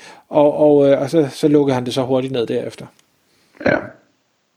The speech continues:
Speaker 2: Og man kan sige, selv den del, det kunne jeg forestille mig, at der også var løsninger for, hvis man nu var en grim kriminel, ikke? At man kunne sende noget kunstig trafik eller noget i den stil. Men, men, øh, altså, det, det er også nemt at detektere, fordi der er mange andre ting, man kan tjekke for, for at være sikker på, at det er de rigtige cookies, og ikke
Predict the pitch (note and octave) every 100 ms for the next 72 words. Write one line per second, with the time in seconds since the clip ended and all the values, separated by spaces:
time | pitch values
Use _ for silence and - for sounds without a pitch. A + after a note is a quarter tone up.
0 | _ _ _ - - - - - E2+ F2
1 | F2 E2 - G2+ F#2+ G2 F#2 F#2 F#2+ G2
2 | E2 F#2+ - E2+ D#2+ C#2 E2+ E2 D#2+ E2
3 | F2+ F2+ E2+ F2 F#2 E2+ D2+ D2 E2+ F2+
4 | F2+ D#2+ D#2+ E2+ E2+ E2+ E2 E2+ F2+ -
5 | E2+ E2+ F2 D#2 F#2+ G2 E2 D#2+ D2+ E2+
6 | F2+ F#2 F2+ E2 F2+ - D2+ D2+ F#2+ F2
7 | C#2+ D#2+ E2+ F2 E2 E2+ - F2 - -
8 | - - - - - F2+ E2+ D#2 E2+ F2
9 | E2+ C2+ - - E2 D#2 C#2 - - -
10 | F2 D#2 - - - - - G2 F#2+ -
11 | G2 F#2+ F2+ G2+ G#2+ F2+ E2+ D2+ D2+ D#2+
12 | D#2 F#2+ E2+ F2+ F2 E2 F#2 F#2 G#2 -
13 | F2+ E2 D#2 D2+ F#2 F2+ F2 F2+ E2 E2
14 | E2 D#2+ E2 D#2+ F2+ F2+ F2+ D#2 D#2+ D#2
15 | D#2 G2+ - D#2+ - F2 E2+ E2 - D#2+
16 | F2